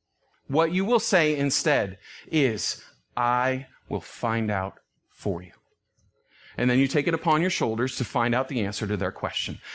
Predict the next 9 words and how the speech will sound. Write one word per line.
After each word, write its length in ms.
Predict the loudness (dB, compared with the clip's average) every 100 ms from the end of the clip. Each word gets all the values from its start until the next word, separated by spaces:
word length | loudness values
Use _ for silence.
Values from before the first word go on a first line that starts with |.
| -2
That's 240 | -2 0
exactly 800 | -2 -2 0 0 0 -2 -2 -2 -10 -10 -2
what 380 | 2 4 2 -6 -20 _
Philip 480 | -6 2 4 4 2
does 240 | 2 2 0
with 120 | -2
Nathanael. 600 | -2 0 -2 -2 -4 -12 _ _ _ _ _ _ _ _ _ _ _ _ _ _ -2
He 80 | 2
goes, 480 | 4 2 -2 -10